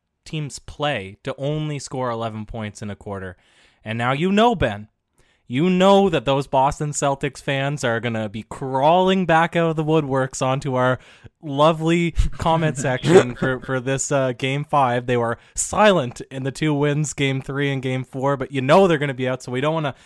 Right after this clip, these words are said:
Speaker 1: stoke too much
Speaker 2: Hey,
Speaker 1: fuel
Speaker 2: guys.
Speaker 1: on their fire. <laughs> Yeah, hello, hello. We don't wanna give them too much fuel to the fire.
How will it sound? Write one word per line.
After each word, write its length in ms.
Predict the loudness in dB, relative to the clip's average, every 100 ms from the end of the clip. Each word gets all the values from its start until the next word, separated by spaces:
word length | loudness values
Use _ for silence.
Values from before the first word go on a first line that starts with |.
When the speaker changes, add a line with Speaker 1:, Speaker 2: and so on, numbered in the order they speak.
| _
Speaker 1:
stoke 400 | -10 -4 -2 -2
too 160 | -2 -2
much 240 | -2 -2
Speaker 2:
Hey, 140 | 2 4
Speaker 1:
fuel 100 | 6
Speaker 2:
guys. 180 | 6 4
Speaker 1:
on 80 |
their 160 | 0 -4
fire. 540 | -4 -4 -4 -2 -4 -8
<laughs> 60 | _ _ _ -8
Yeah, 320 | -6 -2 -4 0
hello, 380 | 0 0 -2 -4
hello. 260 | -6 -4 -4
We 100 | -2
don't 120 | 0
wanna 180 | 0 -2
give 160 | -4
them 160 | -6 -8
too 120 | -6
much 160 | -6 -6
fuel 180 | -6 -6
to 80 | -6
the 100 | -6
fire. 340 | -4 -4 -4